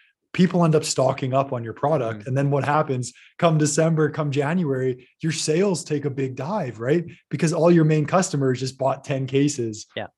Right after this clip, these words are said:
Speaker 1: on sale, right? Now they're not buying them in the stores. They're not buying them from your website. So we would see this big dip in our business. And so I also didn't like training customers to buy our premium product
Speaker 2: Mm-hmm.
Speaker 1: at a discount, right?
Speaker 2: Mm-hmm.
Speaker 1: We need a certain margin to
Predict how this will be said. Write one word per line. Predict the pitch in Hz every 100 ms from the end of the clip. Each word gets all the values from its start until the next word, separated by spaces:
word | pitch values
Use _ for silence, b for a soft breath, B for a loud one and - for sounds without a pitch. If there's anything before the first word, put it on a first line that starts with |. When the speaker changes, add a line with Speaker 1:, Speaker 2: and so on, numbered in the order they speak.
| -
Speaker 1:
on | 123
sale, | 143 147 123
right? | 117 131
Now | 131
they're | 135 135
not | 123 -
buying | 113 113
them | 110
in | 107
the | 95
stores. | - 170 165 147
They're | 123
not | 113 110
buying | 110 110
them | 110
from | 98 107
your | 104
website. | 120 139 139 131 123 B B -
So | 147
we | 160
would | 139
see | - 175
this | 156
big | 131 139 113
dip | 127 127
in | 113
our | 104
business. | 104 110 113 104 - b b b -
And | 135 131
so | 151 147 139 135 135 -
I |
also | 156 175 170
didn't | 165 131
like | 135 139
training | - 127 127 123
customers | 123 120 120 113 -
to | 104
buy | 113 117 117 110 -
our | 117
premium | 113 - 151 131 113
product | - 143 139 110 107 113
Speaker 2:
Mm-hmm. | 110
Speaker 1:
at | 113 104
a |
discount, | 95 101 - 104 98 _
right? | 113 113
Speaker 2:
Mm-hmm. | 110 110 b b b -
Speaker 1:
We | 127 131 127 127
need | 127 131
a |
certain | 131 131 120 110
margin | 107 113 117 107
to | - 107 104 104